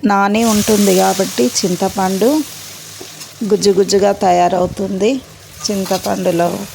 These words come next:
ఉప్పు వేస్తే, రెండు స్మాష్ చేస్తే జల్దీ పని అవుతుంది. చిక్కగా చింతపండు గుజ్జు పిసికి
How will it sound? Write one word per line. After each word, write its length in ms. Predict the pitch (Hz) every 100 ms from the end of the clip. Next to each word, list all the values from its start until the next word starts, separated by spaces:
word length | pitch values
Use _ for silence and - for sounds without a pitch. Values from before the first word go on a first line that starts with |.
| 220 196 - - - - 220
ఉప్పు 200 | - 214 196
వేస్తే, 380 | 180 - - 269 285 - - - - - - - - 226
రెండు 240 | 214 196 190
స్మాష్ 300 | - 190 185 190
చేస్తే 380 | 190 185 - 254 220 254 - - - - - - - - - 190
జల్దీ 340 | 190 180 190 196
పని 180 | 190 175 175
అవుతుంది. 540 | 170 - - - 208 254 - - - - - - - - - - - - -
చిక్కగా 540 | 214 - - 202 185 214 240 - - - 208
చింతపండు 600 | 180 190 185 190 202 185
గుజ్జు 320 | 180 170 226 247 220 202 - - - - - - - - - - - - - - -
పిసికి 420 | 220 - - 226